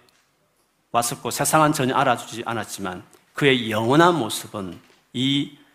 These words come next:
로마 황제와 비교할 수 없다는 것입니다. 그것을 마치 빌립보서 이 장 육 절에서 십일 절에 잘 정리하고 있습니다. 그가 이 땅 오셨을 때 초라한 모습과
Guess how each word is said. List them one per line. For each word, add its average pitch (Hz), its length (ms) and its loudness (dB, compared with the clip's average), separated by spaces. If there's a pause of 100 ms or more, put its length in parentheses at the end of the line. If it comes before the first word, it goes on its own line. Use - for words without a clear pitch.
(440)
로마 147 340 6
황제와 123 440 -2
비교할 139 400 0
수 - 140 -4
없다는 98 300 -6
것입니다. - 420 -12
그것을 143 380 0
마치 131 600 0 (240)
빌립보서 143 440 0
이 120 120 -2
장 135 280 2
육 135 140 -6
절에서 135 220 2
십일 139 320 -2
절에 123 340 -2 (100)
잘 - 320 0
정리하고 107 420 -2
있습니다. - 320 -12 (340)
그가 160 180 4
이 160 120 4
땅 160 140 4
오셨을 170 440 -2
때 135 140 -2
초라한 120 340 -4
모습과 - 540 -12